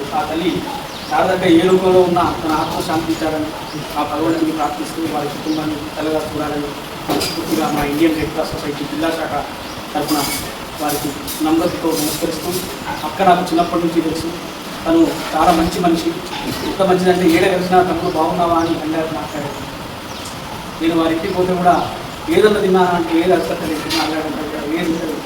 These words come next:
తిన్నది కానీ" అంత మంచి ఒక మంచి స్వభావం గల వ్యక్తి ఈరోజు మా, మా అందరి మధ్య లేకపోవడం చాలా బాధాకరమైన విషయం. ఆ కుటుంబంతో నాకు చాలా అనుబంధం. వారి అమ్మగారు కూడా, శారదక్క వాళ్ళ తల్లి గారు కూడా చాలా,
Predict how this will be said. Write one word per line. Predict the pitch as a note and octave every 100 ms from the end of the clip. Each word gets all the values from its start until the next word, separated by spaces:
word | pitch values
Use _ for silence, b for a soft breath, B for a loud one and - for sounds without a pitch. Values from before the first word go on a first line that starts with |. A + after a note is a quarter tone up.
| - - -
తిన్నది | E3 E3 -
కానీ" | D3+ D3+ D3+ - -
అంత | D#3+ -
మంచి | D4+ D4 C#4+
ఒక | F#3+ - - - - - D3
మంచి | F3 F#3
స్వభావం | E3+ E3+ G3 G3+
గల | F#3 E3
వ్యక్తి | E3 - D#3+ - D#3+
ఈరోజు | E3 E3+ - - - - - - - - - D#3+
మా, |
మా | D3+ D3+ D3 D#3
అందరి | E3+ F3+
మధ్య | E3 E3
లేకపోవడం | D#3 D#3 D#3 D#3+ D#3 D3
చాలా | D3 D3+
బాధాకరమైన | - D#3 E3 D#3+ D3+ C#3+
విషయం. | C#3+ - - - - E3
ఆ |
కుటుంబంతో | E3+ F3 F#3 G3 F#3
నాకు | F3 E3 -
చాలా | E3 F3+
అనుబంధం. | D#3+ E3 D#3+ - - - -
వారి | D#3+ D#3+
అమ్మగారు | E3+ F#3+ F#3 F#3
కూడా, | E3 - - - -
శారదక్క | - F#3+ F#3
వాళ్ళ | F#3 F3+
తల్లి | E3 G3+
గారు | G3+ F#3+
కూడా | F#3+ E3 - - - - -
చాలా, | E3 F#3